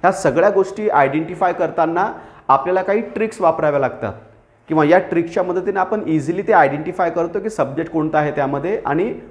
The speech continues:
ऑब्जेक्ट कोणता आहे. आणि most of the time जर वाक्यामध्ये ऑब्जेक्ट नसेल तर we cannot make passive voice of the given sentence, right? तर आधी आपल्याला वाक्यामध्ये ऑब्जेक्ट आहे की कॉम्प्लिमेंट आहे हे कसं आयडेंटिफाय करणार,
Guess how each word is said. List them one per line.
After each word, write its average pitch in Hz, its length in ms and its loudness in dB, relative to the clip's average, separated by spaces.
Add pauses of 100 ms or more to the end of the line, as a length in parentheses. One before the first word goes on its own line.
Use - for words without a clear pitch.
(100)
ऑब्जेक्ट 143 380 2
कोणता 127 280 -4
आहे. 104 180 -4 (640)
आणि 143 160 4
most 147 380 2
of - 100 0
the 208 120 2
time 196 240 2 (280)
जर 156 120 4
वाक्यामध्ये 175 680 2
ऑब्जेक्ट 139 420 0
नसेल 214 640 -2
तर 170 100 2
we 175 120 -2 (100)
cannot 170 300 2
make 185 360 -2
passive 160 320 0
voice - 240 0
of 139 300 0
the 160 100 2
given 131 260 -2
sentence, 120 600 -6
right? 180 180 2 (380)
तर 170 80 4
आधी 143 240 6
आपल्याला 175 260 4
वाक्यामध्ये 185 640 2 (260)
ऑब्जेक्ट 196 420 4
आहे 196 280 4
की 220 200 -4
कॉम्प्लिमेंट 202 600 0
आहे 165 180 0 (440)
हे 214 60 4
कसं 220 320 4
आयडेंटिफाय 190 600 4
करणार, 185 380 0